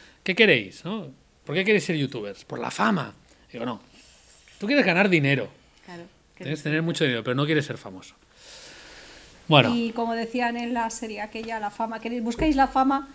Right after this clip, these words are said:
Speaker 3: pero la fama cuesta y hay que pagar. Hay que
Speaker 2: Bueno,
Speaker 3: pagar.
Speaker 2: creo que son muy jóvenes para haber visto Fama.
Speaker 1: Yo creo, yo creo que sí.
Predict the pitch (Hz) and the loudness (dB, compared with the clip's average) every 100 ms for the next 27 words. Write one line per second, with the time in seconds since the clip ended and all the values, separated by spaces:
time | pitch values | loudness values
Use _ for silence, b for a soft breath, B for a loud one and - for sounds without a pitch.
0 | - - 214 214 240 226 233 214 214 202 | -18 -8 -6 -4 -2 -2 -2 -6 -6 -8
1 | 190 196 208 214 214 202 202 - - - | -8 -8 -8 -6 -4 -6 -8 -14 -20 -20
2 | - - - 202 202 202 208 196 - 226 | -20 -20 -18 -12 -8 -4 -4 -6 -6 -2
3 | 233 247 254 226 208 202 208 190 190 185 | 0 0 2 0 0 -2 -2 -2 -2 -2
4 | 185 185 170 185 170 - - 156 156 208 | -2 -4 -6 -4 -4 -2 2 8 10 12
5 | 196 180 190 139 - - | 12 10 10 8 6 6